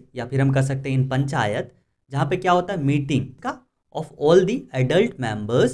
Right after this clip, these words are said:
जिनके पास वोटिंग राइट है, उनका मीटिंग होता है। किस लिए? For local decision making या फिर गवर्नेंस। उसको क्या कहते हैं? ग्राम सभा। तो आप समझ गए होंगे कि ग्राम सभा क्या होता है। अब हम उसके मेंबर्स के बारे में जानेंगे कि ग्राम सभा के मेंबर्स कौन-कौन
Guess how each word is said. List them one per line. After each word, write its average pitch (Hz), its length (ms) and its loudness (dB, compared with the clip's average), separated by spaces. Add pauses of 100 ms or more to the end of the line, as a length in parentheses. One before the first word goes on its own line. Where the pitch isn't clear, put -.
(120)
जिनके 131 260 0
पास 170 260 -4
वोटिंग 120 420 -2
राइट 104 280 -4
है, 127 200 -6
उनका - 160 -2
मीटिंग 143 380 4
होता 110 280 -2
है। 120 360 -4
किस 175 160 -10
लिए? 226 320 -2 (120)
For 147 120 0
local 139 380 4
decision 143 460 2
making 175 340 -2 (160)
या 123 120 2
फिर - 220 -2
गवर्नेंस। 117 680 4
उसको 151 180 -8
क्या 175 160 -2
कहते 180 220 -8
हैं? 247 100 -4
ग्राम 110 220 -4
सभा। 107 260 -12 (920)
तो 127 60 -4
आप 131 100 2
समझ 139 280 -2
गए 147 80 -4
होंगे 147 160 -2
कि 151 120 -6
ग्राम 120 260 -2
सभा 131 240 0
क्या 147 160 -2
होता 139 220 -2
है। - 240 -10 (300)
अब 151 120 2
हम 185 140 2
उसके 185 220 -2 (160)
मेंबर्स 127 580 4
के 165 120 -6
बारे 131 240 -2
में 139 140 -2
जानेंगे 139 320 2
कि 156 140 -6
ग्राम 120 260 -6
सभा 131 220 -4
के 156 140 -10
मेंबर्स 120 460 -2
कौन-कौन 127 540 -2